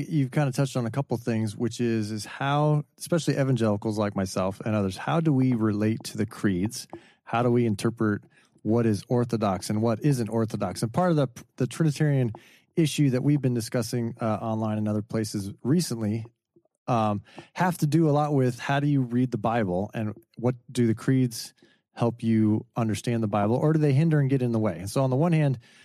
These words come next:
the kind of e-, the eternal subordinationists will say, uh,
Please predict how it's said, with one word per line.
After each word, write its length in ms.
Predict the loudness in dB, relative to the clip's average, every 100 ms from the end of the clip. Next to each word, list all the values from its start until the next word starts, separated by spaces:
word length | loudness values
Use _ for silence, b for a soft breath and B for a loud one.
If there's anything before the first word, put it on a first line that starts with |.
| B
the 80 | -10
kind 240 | -2 0 0
of 100 | -2 -4
e-, 100 | -4 -6 -2
the 320 | 0 0 -2
eternal 400 | -6 -2 0 2 0
subordinationists 1080 | -2 0 0 2 0 0 -4 -4 -4 -10 b b b _
will 120 | -2
say, 600 | 0 2 2 4 2 0 -6 _ _ _ _
uh, 440 | -2 0 0 0